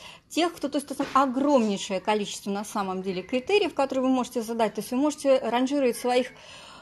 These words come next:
а, подписчиков, читателей, л-, лайкателей и так далее, вообще по абсолютно разным принципам, да? Вот. Но в данный момент мы что делаем? Мы выгружаем просто количество вс-, всех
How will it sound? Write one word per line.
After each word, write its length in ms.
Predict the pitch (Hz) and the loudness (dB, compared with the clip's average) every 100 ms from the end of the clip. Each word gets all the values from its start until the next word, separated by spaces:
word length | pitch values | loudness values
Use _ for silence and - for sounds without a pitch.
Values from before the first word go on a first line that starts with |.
| - - | -20 -4
а, 240 | 226 226 214 | 2 4 4
подписчиков, 680 | 262 262 320 311 262 262 | 2 2 -2 0 2 2
читателей, 800 | - - 285 269 247 247 240 240 | 2 4 4 4 0 2 2 2
л-, 240 | 226 226 240 | 2 2 4
лайкателей 640 | 269 262 247 214 247 214 | 6 6 6 0 0 -2
и 20 | |
так 160 | 214 240 | -2 0
далее, 200 | 349 285 | 2 0
вообще 180 | - 233 - | -2 -10 -2
по 120 | 302 | 2
абсолютно 460 | 330 - 262 269 226 | 2 2 -2 0 0
разным 540 | 220 214 196 190 - | 0 0 -2 -4 -8
принципам, 520 | 180 196 180 - 160 165 | -8 -6 -6 -8 -8 0
да? 140 | 440 - - - - | -2 -2 -18 -16 -10
Вот. 240 | 214 170 | -6 -2
Но 220 | 262 370 - | 0 0 -2
в 60 | 226 | 2
данный 320 | 311 440 370 | 4 6 6
момент 360 | 294 302 302 | 4 4 2
мы 80 | 269 | 0
что 160 | 262 214 | -4 -6
делаем? 300 | 185 190 202 | -4 -4 0
Мы 120 | 320 | 0
выгружаем 480 | 302 254 254 262 240 | 0 -2 0 0 0
просто 720 | - 277 392 403 - 370 381 - | -2 0 0 0 2 2 2 -6
количество 880 | - 196 220 330 - 277 - 277 277 - | -2 0 2 -2 -4 -10 -2 0 0 -4
вс-, 280 | - - 226 | -6 -2 -2
всех 340 | - 320 381 | -4 0 0